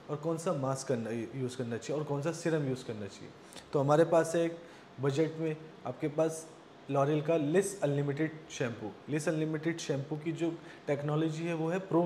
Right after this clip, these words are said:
केराटिन। मतलब प्रो केराटिन इसलिए क्योंकि जो हमारा जो हेयर बना है वो एक केराटिन चेन से बना है। तो केराटिन चेन जब तक हमारी हेल्दी नहीं होगी,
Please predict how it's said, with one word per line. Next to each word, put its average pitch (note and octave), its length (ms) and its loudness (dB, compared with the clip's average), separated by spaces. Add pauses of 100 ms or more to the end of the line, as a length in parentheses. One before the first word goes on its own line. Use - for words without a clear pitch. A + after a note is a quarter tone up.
केराटिन। A#2+ 340 0 (240)
मतलब B2+ 300 -6 (120)
प्रो C3+ 160 2
केराटिन D3 400 0
इसलिए D#3 340 -2
क्योंकि D#3 300 -6
जो D3 200 -2
हमारा C#3 260 -2
जो D3 120 -4
हेयर D3 200 0
बना C#3+ 200 -2
है D3 60 0
वो D#3 100 0
एक D#3+ 180 -2
केराटिन D#3+ 380 0
चेन D#3+ 300 0
से D3+ 140 0
बना G2+ 220 -4
है। F2+ 80 -10 (520)
तो D3+ 80 -2
केराटिन E3 400 2
चेन F3 360 0
जब D#3 240 0
तक F3+ 160 2
हमारी D#3 240 2
हेल्दी C#3 320 2
नहीं C#3 140 2
होगी, A2+ 160 -4